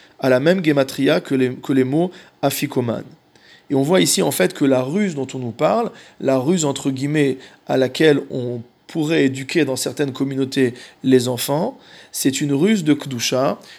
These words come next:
puisque c'est celle qui a, euh, permis à, euh, Yaakov Avinu d'obtenir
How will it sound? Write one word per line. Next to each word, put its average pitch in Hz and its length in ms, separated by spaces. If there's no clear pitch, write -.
puisque 151 320
c'est 147 120
celle 175 320
qui 151 220
a, 147 240
euh, 123 100
permis 156 580
à, 147 380
euh, 127 300
Yaakov 131 460
Avinu 127 440
d'obtenir 139 720